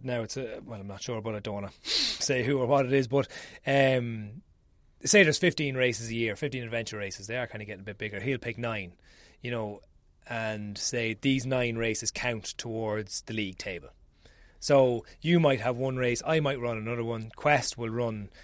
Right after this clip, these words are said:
they have three or four, um, and then there's a lot of individual ones then as well, you know, uh, that would be ran, and they could be in the series.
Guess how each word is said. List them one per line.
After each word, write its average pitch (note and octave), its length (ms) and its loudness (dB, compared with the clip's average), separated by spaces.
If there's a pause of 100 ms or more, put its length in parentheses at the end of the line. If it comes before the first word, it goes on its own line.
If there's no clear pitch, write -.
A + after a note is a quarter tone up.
(100)
they B2 160 -2
have A2 100 -6
three B2 220 -2
or A2+ 80 -4
four, C#3 500 0 (480)
um, - 0 -
and A2+ 880 -2
then B2+ 120 -6
there's A#2+ 180 -6
a A#2+ 40 -4
lot A#2+ 140 0
of G#2+ 60 -8
individual A#2 500 -4
ones G2+ 240 -8
then G#2 160 -6
as G2 100 -10
well, G#2 240 -4 (520)
you A#2+ 80 -8
know, F2+ 240 -10 (120)
uh, F2+ 600 -6
that A2 100 -4
would G#2 80 -8
be A2 100 -8
ran, A2 220 -4
and G#2+ 80 -10
they A#2 80 -2
could A#2 120 -8
be A#2+ 120 -4
in G#2+ 80 -6
the G2 60 -8
series. G2+ 500 -4